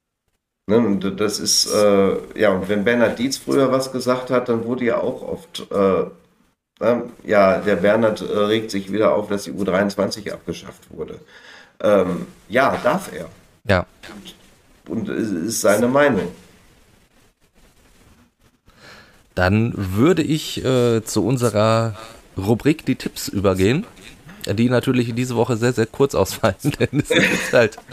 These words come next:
Speaker 2: nur ein einziges Spiel und damit bleiben wir natürlich beim M S V Duisburg zu Hause gegen die, äh, Würzburger Kickers.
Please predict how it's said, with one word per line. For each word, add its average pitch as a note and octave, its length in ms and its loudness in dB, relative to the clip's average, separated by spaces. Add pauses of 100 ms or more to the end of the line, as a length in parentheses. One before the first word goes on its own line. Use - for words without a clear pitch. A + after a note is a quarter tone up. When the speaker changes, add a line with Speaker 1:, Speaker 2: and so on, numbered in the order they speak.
(380)
Speaker 2:
nur C3+ 180 4
ein A#2+ 120 4
einziges A2 420 2
Spiel A#2 280 0
und A2 120 0
damit A2 380 0
bleiben G2 360 2
wir A#2 100 4
natürlich G#2+ 460 0
beim G2 220 0
M G#2 120 0
S G2+ 120 -2
V G2 120 2
Duisburg G#2 460 -2
zu F#2+ 100 0
Hause G#2 320 2
gegen G2 380 -2
die, G2+ 240 0
äh, F#2 240 -2
Würzburger F#2+ 640 0
Kickers. G#2+ 540 -2